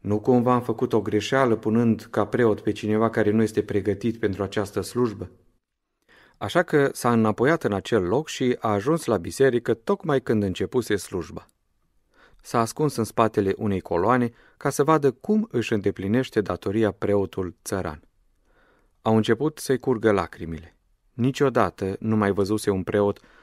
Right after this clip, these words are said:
rugându-se cu atâta ardoare și cu o față atât de luminoasă, care să pună atâta pasiune în scurta sa predică, făcând pe cei prezenți să se simtă înălțați în cer.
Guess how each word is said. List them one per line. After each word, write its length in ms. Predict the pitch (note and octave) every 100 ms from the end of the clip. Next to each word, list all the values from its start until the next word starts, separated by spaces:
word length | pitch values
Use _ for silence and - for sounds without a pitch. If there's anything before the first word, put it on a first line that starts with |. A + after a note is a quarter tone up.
| _ -
rugându-se 600 | A2 G#2+ C#3+ D3 - A#2+
cu 120 | -
atâta 320 | G2+ C#3 C3+
ardoare 760 | - B2+ A2+ A2+ G#2+ E2+ F2+ G2+ _ _
și 180 | - A2+
cu 140 | -
o 60 | A2+
față 440 | - A2+ - A2 -
atât 360 | G2+ - C#3
de 80 | C#3
luminoasă, 640 | C#3 C3 G#2 F2+ F2 G#2 - _ - _
care 200 | - B2+
să 160 | A#2+ A#2+
pună 280 | D#3+ D3+
atâta 420 | A#2+ G#2+ F#3 F3 C3
pasiune 720 | - F#2+ - A2+ A#2 G#2+ -
în 140 | G2+
scurta 420 | F2+ - A#2 - F#2+
sa 180 | -
predică, 520 | F#2+ F#2+ F2+ D#2 - - _ _ _
făcând 340 | - A2+ - A2+
pe 120 | G2
cei 180 | - G2
prezenți 580 | - F2+ G#2 G#2 - _
să 140 | - A2
se 160 | -
simtă 440 | G2 - G2+ G2 F2+
înălțați 800 | - G2 E2+ - - G#2+ - - _
în 180 | - E2
cer. 340 | - D#2 -